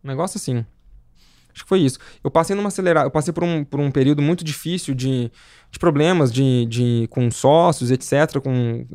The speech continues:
que não, não, não vem muito ao caso, mas e-, eu, eu aprendi muitas lições duras daquele momento e num, num, numa fase de reconstrução ali,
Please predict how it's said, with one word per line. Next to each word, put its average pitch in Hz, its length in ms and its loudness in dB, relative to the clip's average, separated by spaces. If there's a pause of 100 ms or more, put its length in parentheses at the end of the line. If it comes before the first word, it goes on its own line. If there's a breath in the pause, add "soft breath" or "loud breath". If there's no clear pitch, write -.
(140)
que 123 240 0
não, 120 200 2
não, 120 220 0
não 120 160 0
vem 123 160 4
muito 123 200 2
ao 120 80 4
caso, 160 440 0 (400 soft breath)
mas 147 200 0
e-, 165 220 2
eu, 160 440 4
eu 147 240 6
aprendi 160 420 2
muitas 190 340 -2
lições 156 440 0
duras 151 440 2
daquele 131 300 0
momento 135 520 -2
e 143 200 -2
num, 165 300 0
num, 151 280 -2
numa 147 240 -2
fase 127 340 -2
de 123 80 -2
reconstrução 131 760 -4
ali, 127 300 0